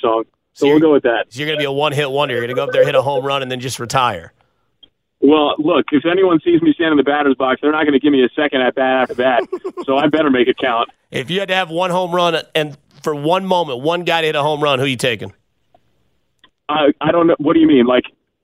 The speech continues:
Speaker 1: if I have to hit a home run off a guy, or
Speaker 2: No, no, no, no. If you, if you had to pick a guy to come up to bat, hit a home run, who you picking?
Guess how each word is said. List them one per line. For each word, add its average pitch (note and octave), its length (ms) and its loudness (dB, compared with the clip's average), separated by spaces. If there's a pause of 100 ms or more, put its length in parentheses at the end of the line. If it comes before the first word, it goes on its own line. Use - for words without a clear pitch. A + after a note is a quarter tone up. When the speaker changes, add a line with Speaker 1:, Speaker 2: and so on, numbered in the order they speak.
Speaker 1:
if C#3 120 -2
I D#3 160 -2
have E3+ 140 0
to D3 60 -2
hit E3+ 140 4
a E3+ 40 4
home F#3 180 2
run F3+ 140 2
off G3 180 0
a G#3 60 2
guy, G#3+ 240 -2
or D#3 100 2
Speaker 2:
No, C3+ 80 4
no, G3+ 80 -2
no, G3+ 160 -4
no. D#3 120 -4
If C#3 80 -10
you, F3+ 140 -4
if E3+ 180 -4
you E3+ 100 -4
had - 20 -4
to F3 120 -6
pick G3 140 -2
a F#3+ 40 -4
guy F#3 160 0
to E3+ 80 -2
come F3+ 200 -6
up F3 80 -4
to F3 80 -8
bat, E3+ 240 0
hit E3 100 -2
a D3+ 60 -2
home D#3 180 -2
run, D3 180 0
who C#3 60 -2
you C#3 120 -4
picking? B2 300 -6